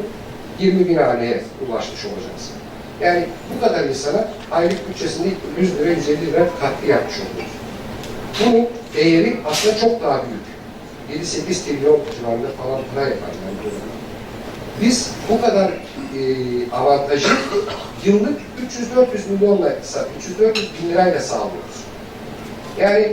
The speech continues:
yedi sekiz trilyon bir avantaj sağlayamak için üç yüz dört yüz bin lira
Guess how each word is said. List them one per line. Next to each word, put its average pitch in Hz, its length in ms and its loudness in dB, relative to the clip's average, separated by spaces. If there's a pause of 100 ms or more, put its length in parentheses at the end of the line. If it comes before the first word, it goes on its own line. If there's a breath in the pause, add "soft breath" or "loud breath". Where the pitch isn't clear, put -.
(720)
yedi 226 200 2
sekiz 226 400 2
trilyon 190 480 4
bir 196 200 4
avantaj 175 480 6
sağlayamak 165 640 4
için 247 200 0 (140)
üç 220 100 -2
yüz 220 120 2
dört 240 220 6
yüz 170 160 0
bin 180 100 4
lira 254 260 2